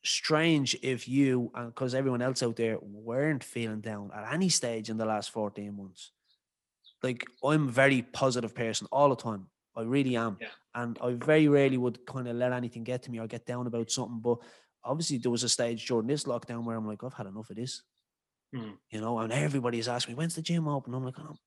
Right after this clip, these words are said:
Speaker 1: fucking know when the gym is open, and no one's telling me. The government don't know what's going on, so how are we supposed to know what's going on?" But you have to
Speaker 2: Yeah.
Speaker 1: just be like, "Okay," assess things and be like, "Let's be positive about it, but realistic as well." It is what it is. I, I wanna have a drink, I wanna have a takeaway. Yeah, so it's lockdown, I'm gonna do it.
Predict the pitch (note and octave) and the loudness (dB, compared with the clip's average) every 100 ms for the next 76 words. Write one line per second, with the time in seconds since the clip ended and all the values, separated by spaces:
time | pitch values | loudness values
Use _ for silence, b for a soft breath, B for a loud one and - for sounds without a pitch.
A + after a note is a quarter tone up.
0 | _ - D#3+ D3 D3+ D3+ C3+ C3 B2+ A#2+ | _ -18 -14 -12 -8 -8 -6 -6 -6 -4
1 | B2 B2 B2+ A#2+ C#3 D3+ C#3 C#3+ C#3 B2+ | -4 -2 -4 -4 -4 -4 -4 -2 0 0
2 | A#2+ B2+ D3 D3 D3+ C#3 C3+ C#3 C3 B2 | -2 0 2 2 2 2 -2 0 0 0
3 | - A#2+ B2 A#2+ A#2 C3+ D3 C#3 C3+ B2 | 0 -2 0 -2 -2 0 2 2 0 -4
4 | B2+ B2 - B2 B2 A#2 B2+ C3+ C3 D#3 | -4 -6 -4 -4 -4 -6 -6 -6 -4 -4
5 | - C#3+ C#3 - B2+ B2+ A#2+ C#3+ C#3+ B2 | -2 -2 -2 -2 -2 -2 0 -2 -2 -4
6 | D#3+ b b b b _ _ - C#3 - | -4 b b b b _ _ -4 0 2
7 | F3+ - C#3 A#2 A2+ B2 C3 C3 B2+ - | 2 0 -2 -2 -2 0 2 0 -2 -10
8 | C3 D#3 - D#3+ C#3 B2+ B2 A2 G#2+ G#2+ | -8 -6 -6 -2 0 0 0 -4 -2 0
9 | C3 C#3+ C#3 C3 C#3 C#3+ B2 C3+ A#2 A2 | 0 0 -2 0 0 0 0 -4 -4 -8
10 | A2 A2 C3 - b b b - C#3 C#3+ | -6 -4 -4 -6 b b b -6 2 2
11 | B2+ A2 A2 B2 B2 C3 C3 C#3 C#3 C3 | 4 2 2 2 2 0 0 0 2 0
12 | A#2+ B2 B2 A2 A#2+ C#3 C3 C3 C3+ B2+ | 0 -2 -4 -2 0 0 2 2 2 0
13 | A#2+ A#2+ A2 - A#2+ A#2+ B2+ C3+ C#3+ D#3+ | -4 -4 -6 -6 -8 -6 -4 -2 -2 -4
14 | F3+ D#3+ - G3 D3 C#3+ F#3 F#3+ - A#2+ | -6 -4 -2 0 0 -4 -8 -8 -8 -6
15 | B2+ D#3 F3 D3+ - | -6 -4 -6 -4 -6